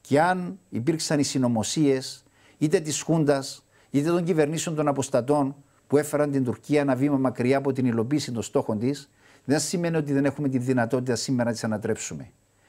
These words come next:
Και θα πρέπει ακριβώς τη μάχη να τη δώσουμε με επιτυχία στην Κύπρο. Αυτό είναι το καθήκον μας. Και δεν θα πρέπει να θεωρούμε ότι το Κυπριακό είναι κάτι ξένο για τον ευρύτερο ελληνικό χώρο. Γιατί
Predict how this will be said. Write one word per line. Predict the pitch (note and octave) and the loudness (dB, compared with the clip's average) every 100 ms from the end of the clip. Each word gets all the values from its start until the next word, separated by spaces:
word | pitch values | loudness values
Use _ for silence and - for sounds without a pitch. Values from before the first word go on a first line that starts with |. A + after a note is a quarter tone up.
| - - | -20 -20
Και | - A#2 | -4 0
θα | A#2+ | 2
πρέπει | C3 F3 F3 | 4 2 2
ακριβώς | D#3+ C#3+ C#3 D#3+ | 2 2 2 0
τη | - | 0
μάχη | C3 D#3 D#3+ F3+ | 2 2 0 0
να | D#3+ | 0
τη | C3 | 0
δώσουμε | B2+ D#3+ F3 D#3+ | 0 0 0 -2
με | |
επιτυχία | C#3 B2 A2+ - D3 | -2 -2 -4 -2 -2
στην | - | -2
Κύπρο. | C3+ D#3 - - _ _ _ - - - | -2 -2 -4 -12 _ _ _ -20 -20 -2
Αυτό | - B2+ - F#3 | 0 0 0 0
είναι | G#3+ | 2
το | G3+ E3+ | 0 2
καθήκον | D3+ - D#3+ C#3+ C3 | 0 2 0 2 0
μας. | A2 G#2 D#2+ - - _ _ _ _ _ _ _ _ | 0 -2 -4 -8 -14 _ _ _ _ _ _ _ _
Και | C#3 | 0
δεν | F#3 | 0
θα | G#3+ A#3+ | 2 2
πρέπει | G3+ A3 G3 | 4 2 2
να | F#3 | 0
θεωρούμε | - D#3+ D#3+ | 2 2 2
ότι | D#3+ D3 | 0 0
το | C#3+ | 0
Κυπριακό | D3 B2+ C3+ B2+ B2 D3 | 0 0 2 2 2 0
είναι | C#3 | 0
κάτι | C3+ C3+ B2+ | 0 0 -4
ξένο | - - F#3+ F#3+ C3+ F2 - _ _ _ _ _ _ | -4 2 2 4 0 -4 -10 _ _ _ _ _ _
για | C3+ D3 C#3 | 0 2 4
τον | C#3+ C3+ A2+ - - | 2 2 -2 -10 -2
ευρύτερο | D3 B2+ E3+ F#3+ E3 C3+ | 0 2 2 4 2 2
ελληνικό | B2+ B2+ A#2 C3 | 2 0 2 0
χώρο. | - B2+ G2+ D#2+ - _ _ _ | 0 0 0 -2 -12 _ _ _
Γιατί | - B2+ A#2+ C#3+ C3+ | -2 0 2 2 0